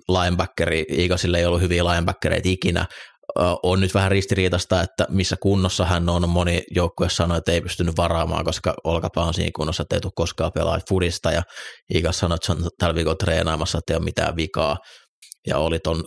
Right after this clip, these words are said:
koko Georgian puolustuksen sydän ja aivot ja kolmoskierroksella hänen ottaminen, niin otan sen arpalipun ihan mielellään. Ja sitten toi Davis myös, niin on sellainen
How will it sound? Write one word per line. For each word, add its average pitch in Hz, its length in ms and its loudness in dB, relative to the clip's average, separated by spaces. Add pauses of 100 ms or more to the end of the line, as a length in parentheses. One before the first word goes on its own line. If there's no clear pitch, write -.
koko 87 240 0
Georgian 85 460 0
puolustuksen 87 400 0 (120)
sydän 90 400 2 (220)
ja 82 260 2
aivot 85 520 0 (200)
ja 80 200 0 (440)
kolmoskierroksella 85 840 0
hänen 85 220 0
ottaminen, 80 480 -2
niin 82 100 -2 (480)
otan 92 280 2
sen 90 160 2
arpalipun 85 540 0
ihan 85 140 2
mielellään. 85 680 0 (200)
Ja - 80 -2
sitten - 320 -2
toi 92 400 2 (520)
Davis 85 360 2
myös, 80 300 -2
niin 67 180 -4
on 71 120 -2
sellainen 82 340 -2